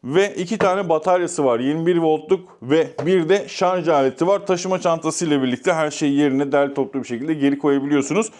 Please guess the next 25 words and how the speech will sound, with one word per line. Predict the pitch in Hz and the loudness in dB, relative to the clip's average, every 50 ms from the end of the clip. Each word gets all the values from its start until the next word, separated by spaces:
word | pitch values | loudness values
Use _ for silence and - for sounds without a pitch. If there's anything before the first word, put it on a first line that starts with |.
| - - - _ _ - | -20 -20 -20 _ _ -2
Temu | 220 240 247 240 233 202 | 0 0 2 2 2 0
bunu | 214 226 240 | 2 0 2
yerel | 233 208 208 214 214 208 196 | 2 2 4 2 0 2 2
depodan | 196 175 180 190 190 196 190 185 160 | 0 0 2 0 0 0 -2 -2 -2
gönderiyor. | 165 165 165 160 156 151 156 165 202 196 | 0 0 0 2 2 2 4 4 4 2
Söylediğim | 202 185 170 170 165 165 185 185 175 160 | 4 2 2 2 4 2 2 0 2 0
gibi | 160 156 202 220 233 - - | 0 2 0 0 0 -2 -6
ve | 147 165 175 | -2 -2 0
ayrıca | - 180 196 202 202 196 190 165 196 214 220 226 - - - _ _ _ _ _ _ _ - | 2 2 2 2 2 0 0 0 0 0 0 0 -6 -16 -20 _ _ _ _ _ _ _ -2
açıklama | 139 147 143 - - 185 202 226 220 | -2 -2 -2 -2 -2 0 0 0 0
kısmındaki | - 208 196 - 180 190 185 180 175 175 180 214 208 175 - - | 0 -2 -2 -2 -4 -2 0 0 0 2 2 0 0 0 0 -2
linki | 143 131 131 147 180 202 196 175 - 190 202 202 254 - - _ _ - | 0 0 2 2 2 2 0 0 2 2 2 2 2 -2 -16 _ _ -10
ve | 120 131 160 156 - - | -2 0 0 0 0 -4
kodu | - 175 180 180 190 185 185 | 0 0 0 0 0 -4 -4
kullanarak | - 185 196 185 185 196 196 202 208 196 202 226 220 - - _ _ _ | 0 0 0 2 2 0 2 2 2 2 2 0 -2 -8 -20 _ _ _
bu | - 143 170 202 180 | -8 -2 0 0 2
cihazı | 175 190 170 170 196 190 | 4 2 2 2 0 -2
cumartesi | 151 160 175 180 175 180 175 170 | -2 0 0 0 0 0 0 0
akşamı | 151 143 147 - 147 147 196 214 175 - - - - - - | 0 0 2 0 0 2 2 -2 -2 -6 -20 -20 -20 -10 -4
ilk | - 202 175 180 | -2 -2 -2 0
kapan | 185 160 135 151 196 208 196 - | -2 -2 0 0 -2 -2 -2 -6
siz | - - 185 180 175 | -8 -6 -2 2 2
olursanız | 175 180 175 175 180 180 190 196 175 160 | 4 4 2 0 0 -2 -2 -2 -2 0
bedavaya | 180 175 160 160 156 170 180 190 190 185 165 | 0 2 2 2 2 2 2 0 -2 -2 -2
alabiliyorsunuz. | 160 165 165 160 151 151 151 143 127 - 127 107 95 87 - | -2 0 0 0 0 0 0 0 0 -2 -4 -8 -8 -10 -16